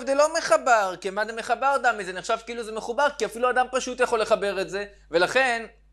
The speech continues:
אם נטמע אחד, נטמע גם השני, ואם תיארו על ידי מי חטאת חלק אחד, אז גם החלק השני נטהר. <laughs> זה, זה לא נכון. והתניא, תראה ברייתא מפורשת שמבארת את דברי המשנה.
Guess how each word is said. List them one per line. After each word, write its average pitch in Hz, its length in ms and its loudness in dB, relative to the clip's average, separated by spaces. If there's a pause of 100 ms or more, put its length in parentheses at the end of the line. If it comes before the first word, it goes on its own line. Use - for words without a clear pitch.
(760)
אם 190 160 -4
נטמע 185 360 2
אחד, 202 340 4
נטמע 175 300 -6
גם 170 160 -2
השני, 170 640 -6 (560)
ואם 180 300 2
תיארו 180 400 4
על 180 80 2
ידי 185 180 -6
מי 180 180 -10
חטאת 175 340 -4
חלק 180 260 -4
אחד, 190 200 0
אז 139 100 -10
גם 123 120 -8
החלק 139 240 -8
השני 120 260 -10
נטהר. 160 500 -6 (260)
<laughs> - 280 -20
זה, 127 200 -10
זה 110 160 -6
לא 120 100 -6
נכון. 131 340 0 (500)
והתניא, 175 580 0
תראה 170 260 -2
ברייתא 165 300 2
מפורשת 180 560 -2
שמבארת 160 560 2
את 175 80 -2
דברי 147 220 2
המשנה. 131 440 0